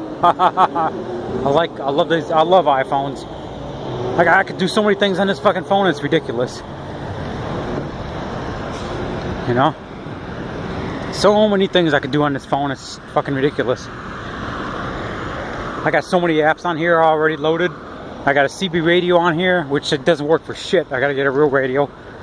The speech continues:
I got all kinds of things. Things I'm not gonna say on YouTube. But somebody's, uh, there's cops up there. Somebody's rights are probably getting violated.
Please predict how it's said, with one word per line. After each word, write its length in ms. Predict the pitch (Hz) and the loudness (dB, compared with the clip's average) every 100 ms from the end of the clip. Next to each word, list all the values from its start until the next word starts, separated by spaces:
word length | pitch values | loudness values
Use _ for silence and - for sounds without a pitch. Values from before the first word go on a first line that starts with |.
| - - - - - - - | -16 -14 -14 -12 -10 -10 -4
I 80 | 147 | 2
got 160 | 156 | 4
all 60 | 147 | 2
kinds 260 | - 147 123 | 2 -2 0
of 60 | |
things. 360 | 147 139 117 - - - - - - | 0 0 -2 -10 -16 -14 -12 -12 0
Things 240 | 190 147 | 0 0
I'm 60 | 160 | -2
not 140 | 160 | -2
gonna 140 | 143 123 | -2 -4
say 240 | - 147 | 0 0
on 80 | 127 | 2
YouTube. 400 | 143 - 131 - - - - - - - - - - - - - - - - - - - - - - - - - - - - - | -2 0 -4 -4 -10 -12 -12 -10 -10 -8 -8 -8 -8 -8 -8 -6 -6 -6 -6 -6 -8 -6 -6 -6 -6 -6 -6 -6 -6 -6 -6 -2
But 140 | 143 139 | 0 2
somebody's, 380 | 196 180 151 | 0 0 2
uh, 240 | 170 156 143 - - - - - - - - - - - | 4 4 2 -6 -14 -14 -12 -12 -10 -10 -8 -8 -8 -6
there's 140 | 135 - | -4 -2
cops 340 | - 160 - | 2 0 0
up 120 | 131 | -6
there. 180 | 143 139 | 0 0
Somebody's 360 | - 180 160 123 | 0 0 0 4
rights 260 | 170 170 | 4 4
are 40 | - | 0
probably 220 | 160 151 | 2 2
getting 200 | 139 127 | 0 0
violated. 500 | 147 151 139 143 | 4 4 2 2